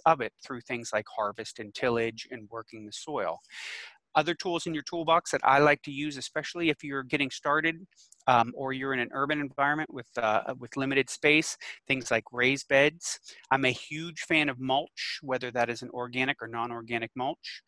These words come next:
Crop rotation is a great tool in your toolbox. Integrated pest management, meaning instead of just relying strictly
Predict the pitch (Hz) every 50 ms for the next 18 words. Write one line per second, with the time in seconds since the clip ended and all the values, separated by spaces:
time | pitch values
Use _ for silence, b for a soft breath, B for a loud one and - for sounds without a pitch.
0 | B B B B B B _ _ _ _ - - 143 143 - - 160 151 - -
1 | 170 160 160 - - - 180 185 190 - - 151 135 131 131 123 - 123 127 131
2 | 143 - - - - 151 147 147 143 139 135 - - - 156 147 143 156 160 175
3 | - - - - - B B B B B B _ _ 160 156 165 151 165 160 160
4 | 156 151 - - 165 151 - - 156 147 151 160 165 151 - - 190 202 - _
5 | _ 139 139 139 139 143 143 143 143 - B B B B B B _ _ _ _
6 | - 139 131 - - 165 160 160 151 135 - 147 143 - - - 131 127 127 127
7 | 131 135 135 139 139 139 135 - - - - - - 147 - - 151 143 139